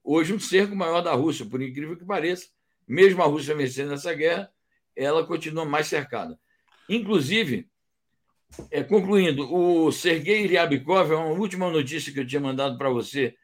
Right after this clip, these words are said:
em cima da hora, ele diz o seguinte: "Os Estados Unidos querem sim a derrota estratégica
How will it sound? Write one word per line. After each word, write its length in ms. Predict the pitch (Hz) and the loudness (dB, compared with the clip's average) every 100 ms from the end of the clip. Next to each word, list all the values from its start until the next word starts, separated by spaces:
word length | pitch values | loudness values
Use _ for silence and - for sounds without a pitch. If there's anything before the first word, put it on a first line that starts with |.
| _ _ - | _ _ -14
em 60 | |
cima 320 | 123 147 143 131 | -10 -6 -2 2
da 100 | 123 | 4
hora, 400 | 165 165 87 - _ _ _ _ _ | 4 4 -2 -10 _ _ _ _ _
ele 200 | 151 170 | -2 -2
diz 200 | 156 190 | 0 -2
o 80 | 175 | -2
seguinte: 340 | 185 160 151 | -4 -4 -6
"Os 60 | 131 | -6
Estados 360 | 151 190 190 160 | -4 0 0 0
Unidos 340 | 185 190 143 | -2 -2 -4
querem 460 | - 202 220 214 175 | 0 4 4 4 0
sim 340 | 123 165 185 | -4 -4 -4
a 40 | 147 | 2
derrota 440 | 143 131 165 160 | 4 6 4 2
estratégica 840 | 143 156 147 147 156 151 156 156 | -6 -4 -2 2 2 0 -10 -12